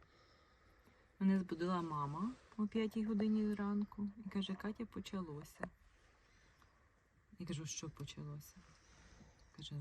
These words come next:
"Вибухи, аеродром горить,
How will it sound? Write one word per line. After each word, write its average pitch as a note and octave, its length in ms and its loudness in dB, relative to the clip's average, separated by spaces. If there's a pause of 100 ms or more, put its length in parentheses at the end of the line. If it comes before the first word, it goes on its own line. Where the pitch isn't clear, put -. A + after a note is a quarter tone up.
"Вибухи, G#3+ 480 -2 (800)
аеродром E3 680 0
горить, F#3+ 640 0